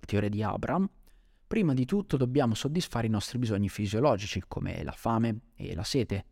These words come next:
Se siamo assetati o affamati, difficilmente potremo dedicarci ad altro, difficilmente potremo dedicarci, per esempio, ad acquistare corsi online di formazione per diventare più competenti se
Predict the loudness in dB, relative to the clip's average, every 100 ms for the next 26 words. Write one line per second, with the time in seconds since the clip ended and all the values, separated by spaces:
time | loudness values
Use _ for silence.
0 | -14 -8 -2 0 2 0 -2 0 0 0
1 | -4 -2 0 2 0 0 0 0 -4 -6
2 | -4 -2 2 2 2 0 -2 0 2 2
3 | -2 -4 -4 -2 0 0 0 0 -4 -8
4 | -6 -6 -4 -4 0 2 2 0 -2 2
5 | 2 2 0 0 2 2 0 -4 -2 0
6 | 2 2 2 -2 -4 _ -6 -2 -2 0
7 | -2 2 0 2 0 0 0 0 2 2
8 | 2 2 2 0 -2 -2 0 0 -2 -2
9 | 0 0 0 0 0 2 2 2 2 0
10 | 0 0 0 2 2 2 0 0 -2